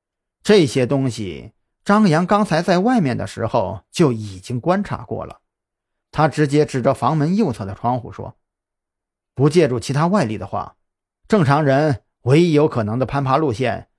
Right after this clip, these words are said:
就是依靠这个窗台。这我刚刚也看过了，窗台上有一团印记，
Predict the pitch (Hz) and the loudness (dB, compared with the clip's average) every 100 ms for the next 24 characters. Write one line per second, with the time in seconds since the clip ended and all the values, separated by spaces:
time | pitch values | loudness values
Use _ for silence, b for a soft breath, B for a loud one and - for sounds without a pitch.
0 | _ - 160 120 127 151 131 113 113 - | _ 2 2 2 -4 -2 -2 -2 -8 -8
1 | 139 107 98 110 _ _ _ _ _ _ | -8 -6 -8 -12 _ _ _ _ _ _
2 | _ _ - 143 123 165 170 170 120 101 | _ _ 2 2 2 0 2 0 -2 -2
3 | 185 123 98 85 - _ _ _ _ _ | -2 -2 -4 -10 -14 _ _ _ _ _
4 | 156 147 143 147 151 123 117 151 113 151 | 0 2 2 2 2 0 -4 -4 -2 -2
5 | 165 107 - | -2 -4 -10